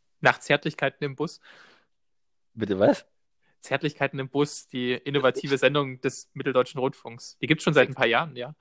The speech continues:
Speaker 2: Ich dachte, du denkst dir das grad aus.
Speaker 1: <laughs> Nein, da fährt ein Bus mit, äh, äh,
Speaker 2: Ist das der Bang-Bus?
Speaker 1: Nein, das ist ein Bandbus. Da fahren immer, äh, Zärtlichkeiten mit Freunden, heißt die Band, und die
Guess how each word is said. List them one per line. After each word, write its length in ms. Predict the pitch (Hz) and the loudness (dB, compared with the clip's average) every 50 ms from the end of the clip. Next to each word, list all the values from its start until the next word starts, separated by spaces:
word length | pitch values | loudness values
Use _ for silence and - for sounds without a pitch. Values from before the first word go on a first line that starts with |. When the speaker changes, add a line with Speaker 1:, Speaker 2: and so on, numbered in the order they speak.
| _ - | _ -20
Speaker 2:
Ich 80 | 123 - | -16 -12
dachte, 220 | - - - - | -12 -12 -10 -10
du 60 | 101 95 | -8 -4
denkst 240 | - 101 107 - | -4 -4 -4 -2
dir 80 | - 101 | -2 -4
das 80 | 92 - | -2 -2
grad 180 | - 90 - | -4 -6 -2
aus. 380 | 98 104 107 101 95 - - - - | 0 2 2 2 0 -2 -8 -18 -18
Speaker 1:
<laughs> 600 | - - - - - _ - - 131 - - - | -16 -14 -16 -16 -16 _ -16 -14 -12 -8 0 2
Nein, 160 | 160 226 226 | 2 4 4
da 120 | 170 123 - | 4 2 4
fährt 260 | - - 151 - - | 4 4 4 4 0
ein 80 | 135 | -4
Bus 280 | 131 147 175 - - - | -2 0 0 0 -2 -2
mit, 260 | 151 147 151 147 - - | -2 -2 -2 -2 -4 0
äh, 280 | 147 135 135 131 135 139 _ _ - - _ _ _ _ _ _ _ _ _ _ _ _ _ | 2 4 4 4 4 2 _ _ -20 -20 _ _ _ _ _ _ _ _ _ _ _ _ _
äh, 280 | 127 123 135 131 127 120 | 0 2 2 4 2 2
Speaker 2:
Ist 100 | 113 - | 2 0
das 120 | 117 - | -2 0
der 100 | - 110 | 0 0
Bang-Bus? 760 | 98 - 98 98 107 117 117 107 123 131 143 - - - - _ _ _ _ _ _ _ _ _ _ _ _ | 2 2 2 2 2 2 2 2 4 2 2 0 -4 -16 -20 _ _ _ _ _ _ _ _ _ _ _ _
Speaker 1:
Nein, 720 | - - - 123 117 110 107 104 107 104 117 120 127 127 | -20 -20 -14 -10 -6 -4 -4 -4 -2 0 0 0 2 2
das 100 | 135 131 | 0 -2
ist 100 | 131 - | -2 -4
ein 100 | 160 139 | -6 0
Bandbus. 800 | - - 120 123 131 139 143 - - _ - 120 127 - - - - - - - - _ _ _ - - _ _ _ _ _ _ _ _ _ _ | 2 2 4 4 4 2 0 -4 -8 _ -6 -6 -6 -8 -10 -16 -20 -20 -20 -20 -20 _ _ _ -20 -20 _ _ _ _ _ _ _ _ _ _
Da 80 | - | -4
fahren 240 | - - 143 156 165 | 2 4 4 4 4
immer, 360 | 170 156 151 151 151 156 147 151 | 2 0 0 0 0 -2 -2 -2
äh, 180 | 151 143 139 | -2 -2 -2
Zärtlichkeiten 480 | - - 165 - 156 - - 156 156 160 | -2 -6 -8 -8 -8 -6 -6 -6 -6 -6
mit 120 | 143 - | -10 -12
Freunden, 440 | - - - 135 165 180 - - 131 | -8 -4 -2 -2 -2 -2 -6 -10 -10
heißt 200 | 120 127 - - | -10 -10 -12 -14
die 60 | - 123 | -14 -6
Band, 320 | - 127 123 156 196 - | -4 -2 -2 -4 -4 -8
und 100 | 160 151 | -12 -12
die 120 | 151 139 | -14 -16